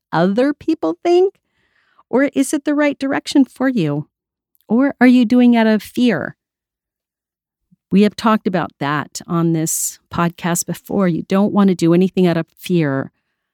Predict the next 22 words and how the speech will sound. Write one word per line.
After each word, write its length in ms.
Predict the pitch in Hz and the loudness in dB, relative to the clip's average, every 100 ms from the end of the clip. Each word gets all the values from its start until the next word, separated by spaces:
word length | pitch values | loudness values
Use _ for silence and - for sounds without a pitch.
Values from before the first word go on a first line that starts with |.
| - | -8
especially 760 | 170 - - 180 - 202 190 | -6 -4 -2 -2 0 0 0
the 160 | 185 185 | 0 -2
fear 440 | - - 190 185 - | -4 -2 0 0 -2
of 160 | 170 | 0
man, 520 | 180 170 170 156 147 | 2 2 2 0 -2
the 80 | 156 | -4
fear 340 | 151 - 175 165 | -8 -6 -4 -4
of 100 | 165 | -6
poverty, 680 | - 175 160 156 156 147 143 | -8 -4 -4 -4 -4 -4 -4
the 180 | 135 143 | -6 -8
fear 280 | - 165 | -6 -6
of 80 | 151 | -6
destitution. 1000 | 151 151 - - - 151 147 156 139 135 - _ _ _ _ _ _ _ _ | -4 -6 -6 -12 -8 -6 -4 -4 -2 -4 -8 _ _ _ _ _ _ _ _
You're 120 | 170 | 0
not 300 | 175 190 - | 2 0 -2
going 300 | 170 165 165 160 | -2 0 2 0
to 120 | 165 | -6
be 200 | 143 135 | -8 -8
destitute, 720 | 135 120 - 139 - 170 160 | -10 -12 -12 -14 -8 -6 -2
<laughs> 40 | |
my 180 | 196 220 | 2 2
friend. 540 | - 233 220 294 254 | 2 -4 -4 -2 -6